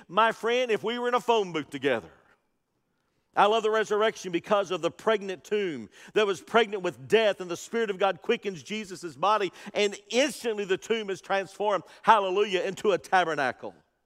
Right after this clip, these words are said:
All of heaven erupts in praise and celebration. Why? Because the Son of Man, Jesus Christ, is alive.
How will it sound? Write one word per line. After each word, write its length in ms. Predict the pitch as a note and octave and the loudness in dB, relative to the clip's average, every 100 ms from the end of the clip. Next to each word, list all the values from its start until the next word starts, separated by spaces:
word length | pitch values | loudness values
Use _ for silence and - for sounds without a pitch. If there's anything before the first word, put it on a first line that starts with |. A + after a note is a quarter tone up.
| _ _ _ _ | _ _ _ _
All 240 | - G#3 A3 | 0 4 4
of 120 | F3+ | 2
heaven 340 | G#3 G#3 F#3+ | 2 2 0
erupts 560 | E3 E3+ E3 G3+ F#3+ - | -2 0 4 4 2 -2
in 160 | E3 D#3 | -10 -6
praise 460 | F3 G3 F#3+ D#3 | -2 0 0 -4
and 100 | E3 | -8
celebration. 640 | - F#3 E3+ F#3+ F#3 E3 | -4 -2 -2 -4 -4 -6
Why? 240 | E3 F#3 D3+ - - - | -2 0 0 -6 -16 -8
Because 300 | F3 F#3+ D#3 | -4 -4 -4
the 140 | D#3+ | -10
Son 360 | - - A3+ A3 | -10 -4 -2 -2
of 120 | F#3+ | -2
Man, 340 | G3 F3+ D#3+ | -2 -2 -4
Jesus 480 | C3 G#3+ A3+ G3 F3+ | -6 -6 -6 -8 -10
Christ, 460 | - G3 E3+ D3+ - _ - | -4 0 0 -2 -12 _ -6
is 560 | A3 G#3 E3+ C#3 - _ _ - | 0 2 2 -2 -8 _ _ -4
alive. 500 | D#3+ D#3+ E3+ C#3 B2 | -2 2 2 0 -10